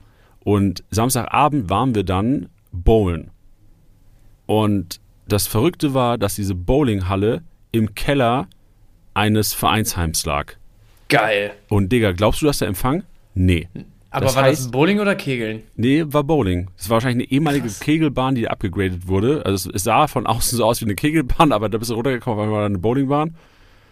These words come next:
Speaker 1: Aber ich hatte quasi während dem kompletten Lautern-Spiel keinen Empfang. Digga.
Speaker 2: Ja, das ist
Speaker 1: Und
Speaker 2: hart.
Speaker 1: ich hab wieder gemerkt, wie wichtig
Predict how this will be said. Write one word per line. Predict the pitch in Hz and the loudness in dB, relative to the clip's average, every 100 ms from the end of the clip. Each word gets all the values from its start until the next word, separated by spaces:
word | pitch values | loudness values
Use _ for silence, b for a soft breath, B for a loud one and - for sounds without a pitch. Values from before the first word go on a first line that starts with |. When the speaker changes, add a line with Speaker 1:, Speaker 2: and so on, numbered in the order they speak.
| b b - | b b -6
Speaker 1:
Aber | 110 120 127 131 135 - _ - | 0 2 2 2 -2 -6 _ -6
ich | - - | -4 -2
hatte | 131 143 | -2 -2
quasi | - 113 107 98 | 0 0 0 0
während | 143 151 139 | 2 2 -2
dem | |
kompletten | 127 123 175 160 | -2 -2 -2 0
Lautern-Spiel | 147 123 120 - 101 104 92 - | 0 0 -2 -6 -4 -4 -4 -4
keinen | - 143 151 | -2 0 -2
Empfang. | - 107 - 113 85 - - - - - - - - - | -2 -4 -2 -2 -2 -6 -20 -20 -20 -20 -20 -20 -20 -4
Digga. | 101 87 85 | 0 2 0
Speaker 2:
Ja, | 95 | -2
das | 110 | -4
ist | |
Speaker 1:
Und | 110 107 | 0 0
Speaker 2:
hart. | 95 85 - - | 0 -4 -10 -8
Speaker 1:
ich | - 139 | -4 -2
hab | 165 | -2
wieder | 139 127 107 | 0 0 0
gemerkt, | 107 107 131 135 120 | 0 -2 -2 -4 -6
wie | 110 147 165 107 | -6 -2 -2 0
wichtig | 127 - 135 - | -2 -2 -8 -8